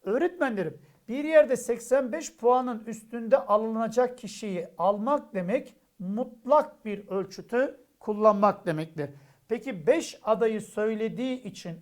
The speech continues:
öğretmenlerim burası ne olacaktır? Bağıl olacaktır.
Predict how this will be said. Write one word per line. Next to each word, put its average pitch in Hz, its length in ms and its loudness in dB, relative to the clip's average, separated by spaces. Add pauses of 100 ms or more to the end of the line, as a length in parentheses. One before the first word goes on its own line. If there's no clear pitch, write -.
öğretmenlerim 196 1400 -2 (340)
burası 240 460 4
ne 254 160 0
olacaktır? 190 880 2 (360)
Bağıl 226 680 2
olacaktır. 165 680 -4